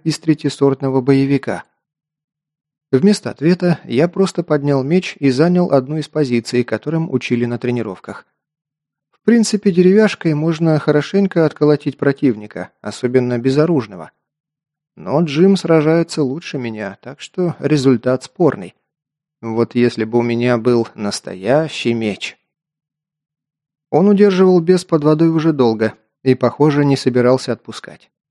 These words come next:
Медлить я больше не мог. Дальше всё случилось одновременно. Я взмахнул палкой, целясь Джиму в голову, он шагнул чуть в сторону и вытянул руку, чтобы перехватить меч.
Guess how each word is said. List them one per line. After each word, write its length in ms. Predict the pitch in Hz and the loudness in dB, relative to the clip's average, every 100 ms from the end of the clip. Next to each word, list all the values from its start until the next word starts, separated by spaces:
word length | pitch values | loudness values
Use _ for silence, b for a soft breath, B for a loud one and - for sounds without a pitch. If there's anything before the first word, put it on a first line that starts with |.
| _ _ _ _ _ | _ _ _ _ _
Медлить 540 | 117 127 175 208 202 139 | -2 2 4 2 0 2
я 160 | 139 | 0
больше 360 | 123 110 - 113 | 0 -6 -8 -10
не 120 | 113 | -8
мог. 300 | 98 87 - _ _ _ _ _ | -10 -12 -20 _ _ _ _ _
Дальше 560 | 113 196 208 208 190 - | 0 0 2 0 0 -2
всё 240 | _ - 208 | _ 0 0
случилось 600 | - 185 - 185 175 151 | 2 -2 2 2 2 0
одновременно. 760 | 143 147 135 131 107 92 - _ _ _ _ _ _ _ _ _ _ | 0 2 4 4 2 -2 -12 _ _ _ _ _ _ _ _ _ _
Я 240 | - 113 143 | -2 2 2
взмахнул 500 | 170 175 - 180 170 | 4 2 4 2 2
палкой, 420 | - 190 180 175 | 2 2 4 0
целясь 380 | - 165 160 139 | 2 2 2 0
Джиму 340 | 135 160 156 | 0 2 2
в 80 | 127 | 2
голову, 460 | 135 156 160 160 - - | 2 4 4 2 0 -6
он 160 | 117 | -8
шагнул 380 | 117 117 120 123 | -2 -4 -2 -4
чуть 200 | 113 95 | -4 -12
в 20 | - | -12
сторону 520 | - 147 156 156 - _ | 0 2 2 0 -2 _
и 100 | 131 | 0
вытянул 540 | 120 165 170 165 165 160 | 2 2 0 0 2 2
руку, 260 | 165 - | 2 0
чтобы 320 | 127 - 107 107 | -8 -4 -6 -6
перехватить 580 | 110 117 117 - 110 | -6 -2 -2 -4 -10
меч. 380 | 120 113 - - | -6 -6 -6 -14